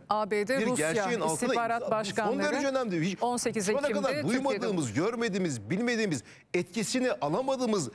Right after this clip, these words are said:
Speaker 2: bir dünyadan bahsediyoruz. Bir istihbarat diplomasisi gelişti.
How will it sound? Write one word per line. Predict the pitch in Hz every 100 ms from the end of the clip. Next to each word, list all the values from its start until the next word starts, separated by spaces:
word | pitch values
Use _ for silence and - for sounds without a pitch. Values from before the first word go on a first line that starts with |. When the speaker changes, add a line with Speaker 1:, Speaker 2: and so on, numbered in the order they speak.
| -
Speaker 2:
bir | 160 180
dünyadan | 170 170 170 254 277
bahsediyoruz. | 294 226 247 190 120 - - _ -
Bir | 196
istihbarat | - - 208 - 220 240
diplomasisi | 202 180 180 170 277
gelişti. | 269 262 - -